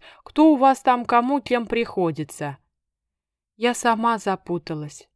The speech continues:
Вы даже представить себе не можете, как запуталась», призналась ей Вика, но Нина Ивановна, конечно, не поняла смысла её слов. За две недели, проведённые в Сосновом Бору,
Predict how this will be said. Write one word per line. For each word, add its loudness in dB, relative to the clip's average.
Вы 0
даже 0
представить 0
себе -6
не -4
можете, -4
как -2
запуталась», -8
призналась -2
ей -2
Вика, -6
но -6
Нина 0
Ивановна, 0
конечно, -2
не -2
поняла -2
смысла -6
её -6
слов. -12
За 2
две 0
недели, 2
проведённые 0
в -10
Сосновом 0
Бору, 0